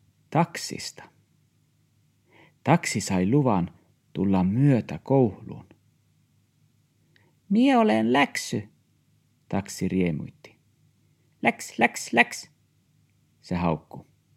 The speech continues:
"Ekkö sie saattas pitää esitelmää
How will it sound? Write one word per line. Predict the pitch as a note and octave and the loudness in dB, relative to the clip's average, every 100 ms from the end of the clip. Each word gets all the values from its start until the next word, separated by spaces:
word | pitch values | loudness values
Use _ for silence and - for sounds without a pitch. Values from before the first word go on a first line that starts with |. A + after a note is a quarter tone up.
| _ _ _ _ _ _ _ _ _ _ _ _ _ - | _ _ _ _ _ _ _ _ _ _ _ _ _ -8
"Ekkö | - A#2+ - D3+ | -4 -4 2 0
sie | - C#3 B2+ | 2 0 2
saattas | B2+ A#2+ - A#2+ | 2 0 0 -4
pitää | - A#2+ - - B2 A2+ | -2 -4 -2 0 2 2
esitelmää | B2 D3+ C#3+ C#3 C3 A#2 A2 | 2 2 2 4 2 2 -2